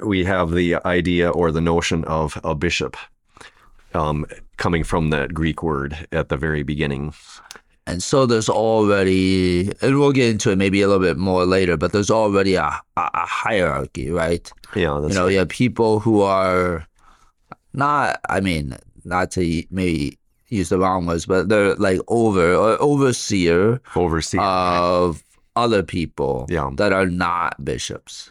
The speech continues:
Speaker 1: Right. And so the, keeping in mind the teaching of Jesus that says when you have authority over others, you shouldn't lord it over them,
Speaker 2: Yeah.
Speaker 1: uh, like the Gentiles do, but rather be of service to them.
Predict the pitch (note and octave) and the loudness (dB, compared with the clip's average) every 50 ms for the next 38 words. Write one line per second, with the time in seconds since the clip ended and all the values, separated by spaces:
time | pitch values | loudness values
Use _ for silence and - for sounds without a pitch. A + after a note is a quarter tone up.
0 | _ _ - F#2 D#2+ D2 C#2+ C#2+ C#2+ - F#2 F2 D#2+ D#2+ - - F#2 F2 E2 D#2+ | _ _ -6 -4 -2 -2 -2 -4 -4 -4 -4 -2 -2 -2 -2 0 0 0 0 0
1 | E2+ - - - - - _ _ _ _ - - C#3+ D3+ D3 C#3+ A2+ G#2 G2 F#2+ | -2 -6 -6 -16 -20 -20 _ _ _ _ -6 -2 -2 0 0 0 0 0 0 0
2 | F#2+ F#2 F#2 F#2 F#2 F#2 F#2 F#2 E2+ E2+ D#2+ - - - G#2 F#2 - - F2+ E2 | 0 0 0 0 0 0 0 0 0 0 0 -2 -4 -4 -4 -4 -2 -2 -2 -2
3 | D#2 D2+ D2+ D#2+ F2 E2+ D#2 D2 D#2+ D#2+ - - - - D2 - - - E2 D#2 | -2 -4 -2 -2 -2 -2 -2 -2 -4 -6 -6 -4 -4 -4 -4 -2 -2 -2 0 0
4 | D2+ C#2+ - - - _ _ _ - G2 F#2 F2+ F2+ F2 F2 F2 F2+ F2+ - - | -2 -2 -6 -10 -10 _ _ _ -4 -2 0 0 2 2 2 2 0 0 -2 -4
5 | F2+ F#2 F2 E2+ D#2 D#2+ D#2 - - F#2+ F2 F2+ E2+ D#2+ D#2+ D#2 D#2 D2+ E2 D#2+ | -4 -2 -2 0 0 -2 -2 -2 0 0 2 2 2 2 0 0 0 0 -2 -2
6 | - E2 D#2+ D2+ D2 C#2+ D2 D2+ - - - - - _ - - - - _ _ | -2 -2 -2 0 0 -2 -2 -4 -4 -8 -10 -12 -16 _ -20 -20 -20 -20 _ _
7 | - - E2+ D#2 - - F2+ E2+ C#2+ D2 D#2+ D#2+ D#2+ D#2 D#2 D2+ D#2 D#2+ D2+ D2 | -10 -6 -6 -4 0 0 0 0 0 0 0 2 2 2 0 0 0 -2 -2 -2
8 | C#2 C2+ D2 D2 D2 D#2 E2+ D2+ - - _ _ - - - G1+ - - - - | -4 -4 -4 -4 -4 -6 -6 -8 -10 -16 _ _ -12 -10 -8 -8 -10 -12 -16 -18
9 | _ _ _ - - D#2 - E2+ E2 D2+ C#2+ - D2+ C#2 D#2 D#2+ D2 C#2+ E2+ E2 | _ _ _ -8 -6 -4 -2 -2 -2 -2 -2 -4 -6 -4 -2 -2 -2 -2 -2 -4
10 | C#2+ C#2 C2+ C#2+ C#2+ D2 D2 C#2 C#2 C#2+ C#2 C#2+ C2+ - - - - E2 D#2 C#2+ | -4 -4 -4 -6 -4 -4 -4 -4 -4 -4 -4 -6 -6 -8 -10 -12 -8 -6 -4 -4
11 | C#2 C#2 D2 C#2 C2+ - - _ _ - _ - - - - _ _ - - E2 | -4 -4 -6 -6 -6 -8 -14 _ _ -20 _ -20 -20 -20 -20 _ _ -12 -8 -2
12 | E2+ E2 D#2+ D#2 C#2+ D2 D2 - - - F#2 D#2+ C#2+ C2+ C2+ C2+ - - - - | 0 0 2 2 0 0 -2 -4 -4 -2 -2 -2 -2 -4 -6 -8 -8 -8 -8 -6
13 | B1+ B1+ C2 B1+ C#2+ D2 C#2+ | -6 -6 -6 -8 -8 -10 -12